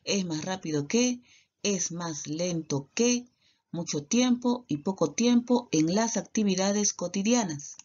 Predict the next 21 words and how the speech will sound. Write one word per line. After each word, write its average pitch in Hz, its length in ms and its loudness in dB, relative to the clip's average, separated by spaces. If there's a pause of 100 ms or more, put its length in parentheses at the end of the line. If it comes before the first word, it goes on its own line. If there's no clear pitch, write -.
(880)
Estimar 233 480 2
y 240 80 4
comparar 220 460 4
el 220 160 -2
tiempo 196 380 2
de 160 120 4
duración 202 640 2 (360)
de 165 160 2
las 226 240 0
actividades 196 840 0 (380)
cotidianas. 214 1080 0 (2250)
Conversa 233 560 6
con 175 240 -2
tu 285 140 6
familiar 196 600 4 (340)
a 247 160 2
partir 214 440 4
de 190 100 4
las 156 180 2
siguientes 196 580 4
preguntas. 240 720 4